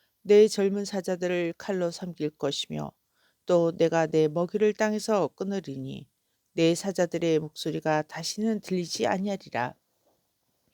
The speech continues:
삼 장. 피를 흘리게 하는 도시에 화가 있을지어다. 그것은 전체가 거짓과 강탈로 가득하며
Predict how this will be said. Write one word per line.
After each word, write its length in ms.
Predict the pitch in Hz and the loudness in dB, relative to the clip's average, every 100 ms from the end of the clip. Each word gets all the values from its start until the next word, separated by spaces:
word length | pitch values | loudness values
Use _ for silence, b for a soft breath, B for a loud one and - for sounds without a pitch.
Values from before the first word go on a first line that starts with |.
| b b b _ | b b b _
삼 300 | - 214 196 | -14 -10 -10
장. 280 | - - 190 _ _ _ _ _ _ _ _ | -10 -14 -16 _ _ _ _ _ _ _ _
피를 280 | - 214 208 | -2 2 4
흘리게 360 | 202 185 175 185 | 4 2 2 0
하는 320 | 185 175 175 | 0 -2 -6
도시에 380 | 170 160 175 170 | -6 -6 -2 -2
화가 340 | 165 185 196 | -2 -6 -4
있을지어다. 840 | 196 - 202 - 160 160 - 160 156 _ _ _ _ _ | -4 -6 -10 -8 -8 -8 -8 -10 -12 _ _ _ _ _
그것은 440 | - 214 196 220 202 | 0 2 2 0 0
전체가 560 | 190 180 - 180 180 | -2 -4 -4 -2 0
거짓과 600 | 170 180 165 - - 165 160 | 0 -2 -4 -4 -2 -2 -2
강탈로 520 | - 175 - 202 202 | -6 -10 -6 -4 -4
가득하며 800 | 190 165 - - 165 160 160 | -6 -8 -8 -12 -10 -10 -12